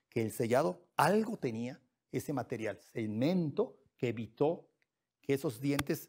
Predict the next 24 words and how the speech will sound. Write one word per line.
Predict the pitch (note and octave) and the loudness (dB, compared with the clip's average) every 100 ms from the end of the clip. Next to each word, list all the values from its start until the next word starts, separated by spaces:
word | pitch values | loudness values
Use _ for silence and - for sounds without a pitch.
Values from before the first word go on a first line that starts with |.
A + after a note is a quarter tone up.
| - - | -12 -8
se | |
picaran | - - A#2+ D3 D3 B2+ | -8 -10 -2 0 0 -4
más, | C3+ E3+ - - | -6 -8 -14 -20
y | B2+ | -10
que | |
no | A#2+ C#3 | -8 -4
sea | D#3+ | -4
el | C3+ | -4
ochenta | - D3+ D3 C#3 | -4 -8 -4 -4
o | |
noventa | B2+ B2+ C#3 | -4 -6 -8
por | A#2+ | -10
ciento | - B2 B2+ | -8 -8 -8
de | |
los | G#2+ | -10
dientes | A#2+ - | -14 -18
que | |
se | - G#2+ | -20 -8
pierdan, | C3+ C#3 B2+ | -6 -4 -6
los | G#2+ | -12
que | - | -18
se | G2+ | _
estaban | A2 G#2 | -8 -8
haciendo. | G#2 - C3 E3 | -12 -14 -16 -16